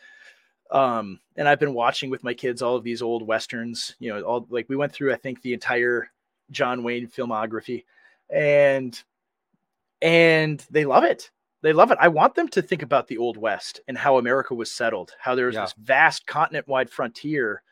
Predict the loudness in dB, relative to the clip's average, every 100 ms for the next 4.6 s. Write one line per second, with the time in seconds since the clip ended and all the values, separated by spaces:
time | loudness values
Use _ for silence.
0 | _ _ _ -12 0 4 4 0 -6 0
1 | 2 2 0 _ _ _ _ _ _ -12
2 | -12 _ _ _ _ _ -2 4 6 6
3 | 2 -20 _ _ _ 0 6 8 6 4
4 | 4 4 4 2 -6